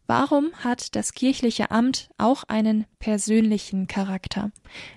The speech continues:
Diese Frage stellt das Kompendium und dazu hören wir jetzt Doktor Margarete Strauß.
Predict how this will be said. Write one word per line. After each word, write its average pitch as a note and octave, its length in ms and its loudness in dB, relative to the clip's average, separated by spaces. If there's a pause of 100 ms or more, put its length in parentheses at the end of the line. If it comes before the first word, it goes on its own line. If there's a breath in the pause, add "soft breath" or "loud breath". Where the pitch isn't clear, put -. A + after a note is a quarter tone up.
(100)
Diese G3+ 160 2
Frage G#3 320 0
stellt G#3 320 0
das - 220 -6
Kompendium B3 760 2 (400 loud breath)
und G3+ 460 -4
dazu A3 420 0
hören G#3+ 300 2
wir G3+ 80 -2
jetzt - 500 -4
Doktor G#3 340 0
Margarete F#3+ 540 2
Strauß. - 560 -2